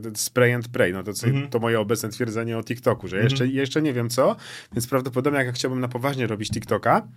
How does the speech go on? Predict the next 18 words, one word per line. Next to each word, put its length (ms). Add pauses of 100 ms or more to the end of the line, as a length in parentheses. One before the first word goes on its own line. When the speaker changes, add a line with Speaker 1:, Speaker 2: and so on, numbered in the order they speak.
(560)
Speaker 1:
musiałbym 340
mieć 120
osobną 400
linię 220
produkcyjną 500
do 80
TikToka 520 (360)
i 60
rzeczywiście 680
wypuszczać, 840
no 120
zupełnie 360
szczerze, 240
trzydzieści, 460
czterdzieści 360
TikToków 440
tygodniowo 600
Speaker 2:
Mhm. 180